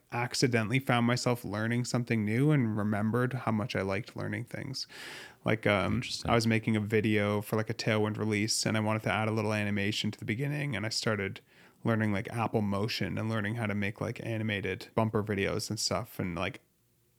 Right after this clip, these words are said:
Speaker 1: that was, like, the first time, and it's pro-, I probably haven't even done it since, that I, like, brought my laptop downstairs with me so I could keep reading something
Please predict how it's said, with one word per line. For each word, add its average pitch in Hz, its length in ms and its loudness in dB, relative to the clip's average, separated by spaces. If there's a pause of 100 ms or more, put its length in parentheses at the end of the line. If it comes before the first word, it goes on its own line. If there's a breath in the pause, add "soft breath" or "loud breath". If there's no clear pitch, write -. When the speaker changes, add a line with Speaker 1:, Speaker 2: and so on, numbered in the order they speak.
(100)
Speaker 1:
that 135 120 4
was, 139 100 4
like, 160 120 4
the 160 60 2
first 143 380 4
time, 135 460 4 (680 soft breath)
and 127 200 4
it's 113 100 0
pro-, - 300 2
I 127 80 4
probably 131 260 4
haven't 139 220 6
even 120 160 4
done 113 140 4
it 107 100 -2
since, 147 360 2
that 123 160 4
I, 117 60 6
like, 110 240 2
brought 117 220 2
my 120 120 4
laptop 117 760 0
downstairs 110 640 2
with 127 100 4
me 139 140 4
so 117 160 4
I - 20 0
could 113 180 -2
keep - 220 -2
reading 101 260 -2
something 104 460 -2